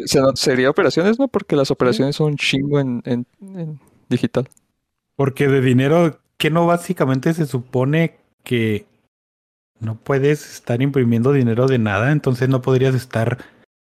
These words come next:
Speaker 3: creando dinero inclusive digital de nada, ¿no?
Speaker 2: No, güey, pero por ejemplo
Speaker 3: Bueno,
Speaker 1: No.
Speaker 3: o sea, en teoría, en
Speaker 2: O sea,
Speaker 3: práctica, pues no,
Speaker 2: te
Speaker 3: no sé.
Speaker 2: depositan tu, tu nómina y ahí va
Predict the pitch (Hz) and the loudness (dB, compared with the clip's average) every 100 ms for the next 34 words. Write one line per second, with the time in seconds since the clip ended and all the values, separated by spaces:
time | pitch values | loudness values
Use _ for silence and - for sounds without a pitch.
0 | _ _ _ - 127 127 117 127 139 135 | _ _ _ -4 0 0 0 0 2 2
1 | 123 117 143 139 120 - 127 117 - - | 2 4 2 0 -4 -2 -2 -2 -6 -6
2 | 113 131 123 120 151 131 123 214 - - | -2 -2 -2 -2 -2 0 -2 -2 -6 -20
3 | _ _ _ _ - 165 202 175 127 151 | _ _ _ _ -6 -2 0 -2 -2 -4
4 | 131 131 123 151 160 147 165 151 131 127 | -4 -8 -4 -2 -2 0 2 2 0 0
5 | 139 120 - - - - - 117 117 - | -2 -2 -6 -16 -20 -20 -10 -6 -6 -4
6 | 107 104 110 190 160 110 147 113 123 127 | -4 -4 -2 0 0 -2 -4 -6 -8 -10
7 | 123 98 104 196 196 190 185 214 254 269 | -12 -8 -2 0 0 0 -2 0 0 -2
8 | - 220 180 160 151 143 139 139 139 127 | -2 0 2 2 2 2 0 -2 -4 -8
9 | _ _ - 143 139 135 135 160 147 131 | _ _ -4 0 2 2 2 0 0 -2
10 | 104 - _ _ _ - 127 143 143 151 | -4 -10 _ _ _ -6 -4 -2 0 0
11 | 156 | -2